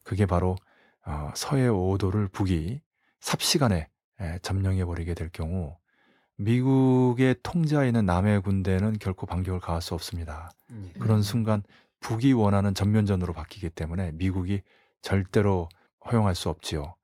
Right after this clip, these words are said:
Speaker 1: 통일대전 전면전은 곧, 에, 반미대전 전면전이고,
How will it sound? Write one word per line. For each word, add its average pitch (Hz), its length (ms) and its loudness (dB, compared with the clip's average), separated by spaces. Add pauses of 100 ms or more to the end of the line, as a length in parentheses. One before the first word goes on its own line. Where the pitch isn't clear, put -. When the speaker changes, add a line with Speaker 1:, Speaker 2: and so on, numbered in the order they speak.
(280)
Speaker 1:
통일대전 110 640 2
전면전은 90 720 -2
곧, 110 240 0 (460)
에, 82 240 -6
반미대전 98 720 2
전면전이고, 82 880 -2